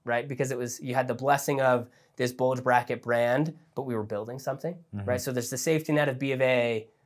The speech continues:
Speaker 1: but we were very much scrappy and building a book and chasing deals and, and doing our best to kinda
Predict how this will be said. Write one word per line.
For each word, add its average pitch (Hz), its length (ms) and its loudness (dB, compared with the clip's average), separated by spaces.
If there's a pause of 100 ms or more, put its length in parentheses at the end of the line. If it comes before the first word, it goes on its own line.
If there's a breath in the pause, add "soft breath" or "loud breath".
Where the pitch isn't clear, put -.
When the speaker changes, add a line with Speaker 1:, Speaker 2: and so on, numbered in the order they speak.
(220 soft breath)
Speaker 1:
but 131 120 0
we 131 120 -2
were 123 100 2
very 127 220 4
much 123 140 2
scrappy 123 580 0
and 113 100 -4
building 117 280 -6
a 113 40 -6
book 117 300 -4
and 113 100 -6
chasing 113 400 -6
deals 120 400 -4
and, 113 160 -2
and 110 240 -8
doing 117 220 -4
our 113 60 -4
best 117 260 -6
to - 40 -12
kinda 117 280 -8